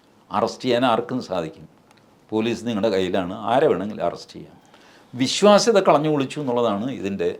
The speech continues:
പ്രശ്നം. അത് കഴിഞ്ഞാണ് ഈ രണ്ടായിരത്തി പതിനെട്ടിലെ പ്രളയത്തിൽ നടത്തിയ തിരിമറിച്ചിലൊക്കെ വരുന്നത് പിന്നീടാണ്. ഞാൻ ഈ പറഞ്ഞ അച്യുതാനന്ദന് ശേഷം വന്ന പിണറായി സർക്കാരിൻ്റെ കാലത്താണ്, രണ്ടായിരത്തി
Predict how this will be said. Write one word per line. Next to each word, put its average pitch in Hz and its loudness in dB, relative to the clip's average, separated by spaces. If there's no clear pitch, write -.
പ്രശ്നം. - -8
അത് 151 2
കഴിഞ്ഞാണ് 165 2
ഈ 156 2
രണ്ടായിരത്തി 160 6
പതിനെട്ടിലെ 170 2
പ്രളയത്തിൽ 147 4
നടത്തിയ 139 2
തിരിമറിച്ചിലൊക്കെ 151 6
വരുന്നത് 165 2
പിന്നീടാണ്. 185 2
ഞാൻ 113 2
ഈ 139 -2
പറഞ്ഞ 131 2
അച്യുതാനന്ദന് 139 2
ശേഷം 135 0
വന്ന 147 -2
പിണറായി 143 4
സർക്കാരിൻ്റെ 139 2
കാലത്താണ്, 131 2
രണ്ടായിരത്തി 120 4